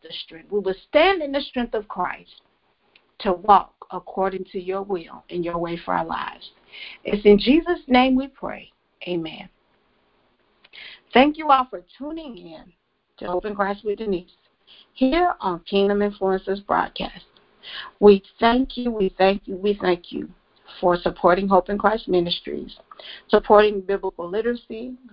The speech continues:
supporting the hope, bringing the hope of the gospel to others all across the world, supporting the Hope in Christ Book Club, and supporting the Word of God.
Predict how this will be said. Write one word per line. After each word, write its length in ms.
supporting 600
the 100
hope, 560
bringing 300
the 60
hope 440
of 100
the 100
gospel 580
to 220
others 300
all 180
across 360
the 120
world, 440
supporting 460
the 100
Hope 280
in 80
Christ 340
Book 280
Club, 480
and 180
supporting 560
the 100
Word 240
of 140
God. 300